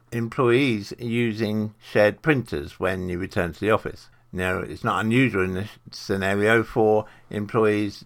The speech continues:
to either have to enter a code using their fingers onto the screen of the printer or by inserting a electronic card into the printer. But either of these, of course, have the issue of potential transfer of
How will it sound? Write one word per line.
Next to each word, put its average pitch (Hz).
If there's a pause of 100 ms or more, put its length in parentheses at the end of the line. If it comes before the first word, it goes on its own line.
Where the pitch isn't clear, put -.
to 107
either 104
have 104
to 101
enter 101
a 101
code 107
using 92
their 90
fingers 143 (300)
onto 104
the 98
screen 104
of 98
the 98
printer 143 (400)
or 127 (260)
by 113
inserting 107
a 104
electronic 117
card 117
into 123
the 98
printer. 90 (420)
But 127
either 165
of 90
these, 104
of 120
course, 127
have 127
the 120
issue 117
of 104 (260)
potential 120
transfer 98
of 101